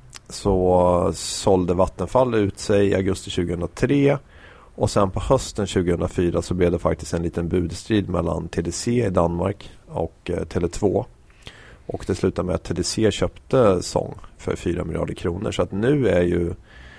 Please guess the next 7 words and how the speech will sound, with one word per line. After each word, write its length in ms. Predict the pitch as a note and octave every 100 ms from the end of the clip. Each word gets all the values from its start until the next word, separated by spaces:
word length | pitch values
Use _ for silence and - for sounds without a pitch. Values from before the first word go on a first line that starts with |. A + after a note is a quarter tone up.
| - -
är 260 | - F2+ E2
ju, 380 | D#2+ D#2+ D#2+ D#2
eh, 180 | D2+ D2+
Song 360 | - E2+ E2
en 120 | D#2+ E2
del 360 | B2 C3+ G2
av 320 | - E2 -